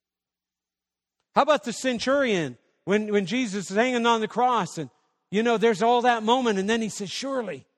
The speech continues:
this was the Son of God." That's a conviction that came into his heart. All the preaching, everything else he's witnessed, it was a, it was a moment where conviction came, and he said, "Surely this was the Son of God."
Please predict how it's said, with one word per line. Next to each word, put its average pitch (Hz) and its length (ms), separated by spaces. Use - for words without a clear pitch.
this 208 200
was 202 140
the 160 100
Son 170 260
of 143 140
God." 165 160
That's 175 180
a 233 80
conviction 202 640
that 156 120
came 233 240
into 220 220
his 196 140
heart. 214 240
All 254 300
the 262 80
preaching, 269 580
everything 254 420
else 262 220
he's 220 180
witnessed, 262 540
it 240 140
was 233 160
a, 240 120
it 240 100
was 214 140
a 220 60
moment 277 480
where 233 160
conviction 226 640
came, 254 240
and 247 80
he 214 80
said, 247 260
"Surely 285 520
this 320 260
was 294 360
the 220 100
Son 226 300
of 170 100
God." 143 460